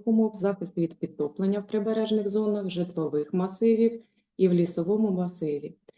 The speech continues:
Створення рекреаційних територій відповідно до проекту оздоровлення екологічного стану території Діївської пойми в Новокодацькому районі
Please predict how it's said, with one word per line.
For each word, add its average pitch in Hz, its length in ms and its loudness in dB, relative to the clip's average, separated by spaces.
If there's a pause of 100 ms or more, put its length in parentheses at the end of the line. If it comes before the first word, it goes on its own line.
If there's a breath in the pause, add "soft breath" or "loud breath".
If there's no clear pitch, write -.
(140)
Створення 220 580 4
рекреаційних 175 800 0
територій 175 640 -2
відповідно 220 560 2
до 202 120 0
проекту 202 520 -2
оздоровлення 165 680 -2
екологічного 160 680 -6
стану 214 360 -2
території 190 540 0
Діївської 170 560 -2
пойми 151 380 -6 (380)
в 175 60 2
Новокодацькому 160 840 0
районі 220 500 2